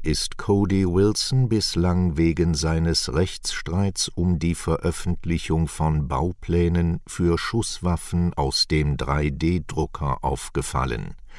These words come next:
Nun allerdings wirft die U-S-Polizei dem dreißigjährigen sexuellen Verkehr mit einer Minderjährigen vor.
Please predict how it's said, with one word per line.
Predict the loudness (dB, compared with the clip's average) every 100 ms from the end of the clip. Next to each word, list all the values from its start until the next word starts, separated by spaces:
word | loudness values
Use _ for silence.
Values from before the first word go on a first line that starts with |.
| -14 -12 -12 -10 0
Nun | 4 4 4 2
allerdings | 2 2 2 2 2 0 2
wirft | 2 2 -4 -8 -2
die | 2 2 2
U-S-Polizei | 0 0 -2 -4 -6 -4 -2 -2 -4 -4 -2 -2 -2
dem | -2 -2 -2
dreißigjährigen | -2 -2 -2 0 -2 0 2 4 4 2 2 0 -2
sexuellen | -2 0 0 -2 0 2 2 0 -2
Verkehr | -2 -2 0 0 0 0
mit | 0 -2 -2
einer | -2 0 0
Minderjährigen | 0 0 0 0 0 0 0 -2 -4 -6
vor. | -4 -2 -2 -4